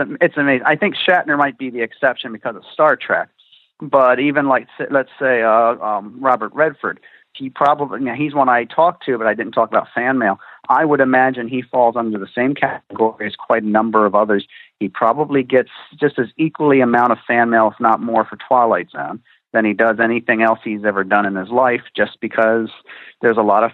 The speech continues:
fan, fans of Twilight Zone who collect autographs. And, uh, that's just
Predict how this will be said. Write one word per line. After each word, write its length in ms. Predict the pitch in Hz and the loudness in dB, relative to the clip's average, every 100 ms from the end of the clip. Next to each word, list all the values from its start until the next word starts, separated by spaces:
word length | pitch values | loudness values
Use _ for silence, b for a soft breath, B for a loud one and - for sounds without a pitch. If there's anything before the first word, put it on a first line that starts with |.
| - | -2
fan, 360 | 117 123 113 | 0 0 -2
fans 300 | - 123 123 | -6 -4 -4
of 80 | 117 | -4
Twilight 460 | - 117 120 127 123 | -2 2 2 2 0
Zone 200 | 139 143 | -2 -2
who 80 | 143 | -4
collect 380 | - 143 139 | -2 0 0
autographs. 560 | 135 147 156 113 76 - - - | 0 0 0 -2 -4 -8 -18 -20
And, 320 | - 52 - - | -14 -12 -10 -8
uh, 160 | 50 - | -8 -4
that's 180 | - 104 | -4 -2
just 160 | 113 | -2